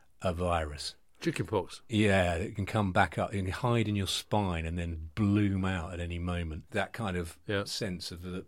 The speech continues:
Speaker 1: a loss of the past and the loss of empire, and but also the inex-, uh, not being able to talk about our emotion and, uh, missing opportunities to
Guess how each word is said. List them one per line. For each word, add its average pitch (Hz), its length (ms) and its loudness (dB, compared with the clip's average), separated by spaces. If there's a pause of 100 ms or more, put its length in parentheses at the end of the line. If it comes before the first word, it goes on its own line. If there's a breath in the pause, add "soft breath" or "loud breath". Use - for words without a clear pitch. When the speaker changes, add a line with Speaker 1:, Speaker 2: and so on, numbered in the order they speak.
Speaker 1:
a 92 100 -4
loss 90 320 -4
of 85 80 -10
the 85 120 -6
past 85 520 -2
and 82 300 -6 (260)
the 92 120 -6
loss 87 240 -6
of 85 100 -10
empire, 80 580 -6
and 82 160 -8 (260 loud breath)
but 107 120 0
also 107 200 0
the 110 220 -4
inex-, 101 420 -4
uh, 98 80 -4 (120)
not 107 240 -2
being 104 160 0
able 95 140 -2
to - 100 -14
talk - 340 -12
about - 300 -10
our 196 100 0
emotion 240 840 -4
and, 120 480 -2
uh, 110 160 0
missing 117 560 0
opportunities 113 960 0
to 104 320 -4